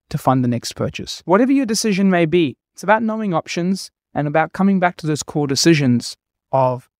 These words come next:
buffer, risk management or appetite, and capacity slash capability. Sixty-five,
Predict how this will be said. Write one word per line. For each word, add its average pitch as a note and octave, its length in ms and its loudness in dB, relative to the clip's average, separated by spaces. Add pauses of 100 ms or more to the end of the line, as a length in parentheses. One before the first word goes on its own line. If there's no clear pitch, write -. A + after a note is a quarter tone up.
(160)
buffer, G3+ 440 0 (200)
risk F3 280 -2
management E3 480 2
or C#3 120 0
appetite, E3+ 640 -2 (600)
and C3 240 0
capacity C3+ 760 -4
slash - 340 -2
capability. A#2+ 720 -4
Sixty-five, G3+ 1040 0